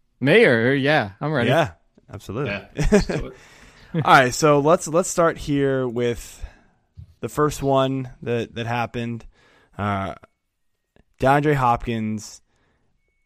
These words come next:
Speaker 2: traded from Houston to the Arizona Cardinals, for David Johnson, and there were some picks thrown in.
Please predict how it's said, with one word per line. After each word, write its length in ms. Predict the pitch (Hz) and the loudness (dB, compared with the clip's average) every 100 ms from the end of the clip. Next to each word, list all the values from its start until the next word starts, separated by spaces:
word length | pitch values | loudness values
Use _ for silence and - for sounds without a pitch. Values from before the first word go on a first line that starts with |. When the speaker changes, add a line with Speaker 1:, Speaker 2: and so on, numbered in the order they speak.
| _ _ _ | _ _ _
Speaker 2:
traded 460 | - 143 143 151 139 | -4 0 2 2 0
from 160 | 147 | -4
Houston 580 | 120 123 117 - 117 113 | -2 -4 -4 -6 -6 -4
to 120 | 110 110 | -6 -6
the 180 | 104 | -4
Arizona 400 | 98 120 117 117 | -4 -4 -4 -6
Cardinals, 760 | 110 110 104 101 101 98 95 - _ _ _ _ _ _ | -6 -6 -6 -6 -8 -10 -12 -18 _ _ _ _ _ _
for 440 | - 110 107 104 | -4 -2 0 -2
David 440 | 98 104 123 143 131 | -6 -4 0 0 0
Johnson, 680 | 123 113 107 113 107 104 | -2 -4 -4 -6 -6 -6
and 160 | 92 101 | -8 -6
there 60 | 113 | -6
were 80 | |
some 160 | 113 98 | -6 -2
picks 320 | - 101 - | 0 0 -6
thrown 260 | 101 101 98 | -8 -6 -6
in. 320 | 95 95 92 | -8 -8 -12